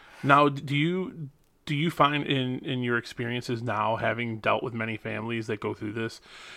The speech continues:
is that something that you see? Is that it becomes like the, the, I don't wanna say dirty little secret, but, like, kinda 'cause they, it's hard for the family to deal with it, that they do kinda carp-, carp-,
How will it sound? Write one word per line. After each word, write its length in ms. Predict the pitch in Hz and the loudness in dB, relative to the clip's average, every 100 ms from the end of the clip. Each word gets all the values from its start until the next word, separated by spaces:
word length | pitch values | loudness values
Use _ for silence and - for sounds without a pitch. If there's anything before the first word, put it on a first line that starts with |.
| - - | -20 0
is 160 | 139 131 | 2 6
that 160 | 147 | 4
something 220 | - 131 123 | 4 -2 -2
that 100 | 123 | -2
you 100 | 113 | -4
see? 420 | - 117 123 135 127 | -6 -6 -4 -6 -6
Is 160 | 131 117 | -6 -2
that 220 | 117 110 - | 0 0 0
it 120 | 123 | 0
becomes 440 | 117 107 120 113 | 0 -2 -2 -2
like 240 | 117 110 - | 0 -2 0
the, 360 | 110 107 104 - _ _ - - _ _ _ _ | 0 2 0 -4 _ _ -20 -20 _ _ _ _
the, 520 | 127 123 117 113 113 120 - - - - - | -4 2 2 2 -2 -6 -12 -16 -16 -8 -2
I 120 | 147 | 2
don't 100 | 147 | 4
wanna 140 | 131 | 4
say 140 | - 120 | 2 -2
dirty 340 | - 123 123 | 2 4 4
little 160 | 120 110 | 2 0
secret, 420 | - 127 131 120 | 0 0 2 2
but, 160 | 120 | 2
like, 380 | 117 110 107 - - _ _ _ - | 2 2 0 -4 -20 _ _ _ -2
kinda 220 | 139 127 | 2 4
'cause 160 | 117 131 | 2 2
they, 300 | 123 120 117 117 | 4 4 2 0
it's 180 | 131 | 0
hard 220 | - 120 117 | 6 6 6
for 140 | 127 | 2
the 100 | 117 | 0
family 380 | 107 127 113 120 | -2 0 0 2
to 80 | 127 | 2
deal 180 | 123 131 | 6 6
with 140 | 131 | 6
it, 100 | 135 | 4
that 80 | 131 | 2
they 140 | 123 120 | 0 2
do 180 | 113 110 | 0 0
kinda 240 | 127 127 | 0 2
carp-, 500 | - 127 - - 156 | 4 2 2 -6 -2
carp-, 280 | - 131 | 2 2